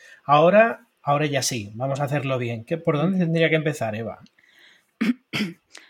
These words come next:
Speaker 2: Bueno, lo primero, em, probablemente sería lo ma-, lo más importante sería una, <laughs> te diría una mentalización de los, de los directivos, ¿no?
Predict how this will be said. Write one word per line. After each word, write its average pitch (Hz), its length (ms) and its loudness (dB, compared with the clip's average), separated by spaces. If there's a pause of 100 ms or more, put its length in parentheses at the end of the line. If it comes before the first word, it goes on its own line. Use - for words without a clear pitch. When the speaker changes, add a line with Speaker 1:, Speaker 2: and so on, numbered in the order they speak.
(140)
Speaker 2:
Bueno, 208 160 2
lo 196 140 2
primero, 226 420 -2 (220)
em, 165 800 -2 (880)
probablemente 208 920 0
sería 196 340 -2
lo 175 120 0
ma-, 185 180 -2
lo 185 180 -2
más 196 260 -4
importante 208 640 -4
sería 196 380 -4
una, 202 380 -4
<laughs> 196 380 -6
te 180 100 -8
diría 180 180 -2
una 214 100 2
mentalización 202 720 -2
de 208 100 -2
los, 175 320 -6 (320)
de 196 100 -2
los 175 180 -2
directivos, 156 600 -8
¿no? 180 160 -10